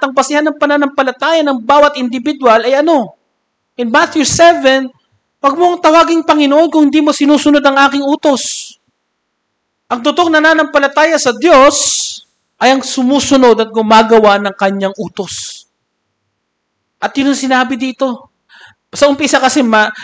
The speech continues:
malilito tayo, sabi, "Siya'y nakikinig at handang tumulong sa lahat ng tao." Lahat ng tao? Ibig sabihin, kahit kriminal,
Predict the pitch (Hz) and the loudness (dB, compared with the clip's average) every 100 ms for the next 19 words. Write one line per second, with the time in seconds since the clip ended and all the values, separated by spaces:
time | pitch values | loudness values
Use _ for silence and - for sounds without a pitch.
0 | - 202 220 214 208 208 196 226 233 240 | -10 0 4 6 4 4 2 -2 -2 -4
1 | 233 208 240 226 233 254 240 _ _ _ | -4 -2 -2 0 0 0 -4 _ _ _
2 | _ _ _ _ - - - 277 277 262 | _ _ _ _ -20 -10 0 2 2 0
3 | 269 254 262 262 247 233 240 214 254 247 | -2 -4 -2 0 0 0 0 0 0 0
4 | 254 220 240 269 285 262 220 247 233 247 | 0 4 4 4 4 2 0 2 2 0
5 | 247 240 240 - 220 220 269 208 196 240 | 0 -2 0 0 2 2 0 -2 -8 -10
6 | 240 233 226 202 196 214 330 311 - _ | -10 -10 -8 -6 -4 -2 -2 -4 -10 _
7 | _ - - - 254 254 269 - 247 277 | _ -20 -20 -6 -4 -2 0 0 0 0
8 | 349 359 269 285 285 - 254 254 247 262 | 0 0 0 0 -2 -2 0 0 0 2
9 | 330 254 | 0 -2